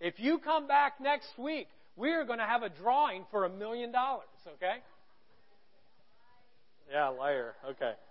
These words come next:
No, but, but come back next week.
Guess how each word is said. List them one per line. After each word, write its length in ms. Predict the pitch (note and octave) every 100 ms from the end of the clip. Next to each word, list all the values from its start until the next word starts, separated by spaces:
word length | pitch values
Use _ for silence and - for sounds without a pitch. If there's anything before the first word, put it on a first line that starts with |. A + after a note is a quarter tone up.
| - - - - - - - - - - - - -
No, 260 | C#4 C4 E3
but, 240 | C4 B3 - - -
but 180 | B3 B3
come 140 | D4+
back 180 | D4 B3+
next 280 | B3+ - C4
week. 200 | A3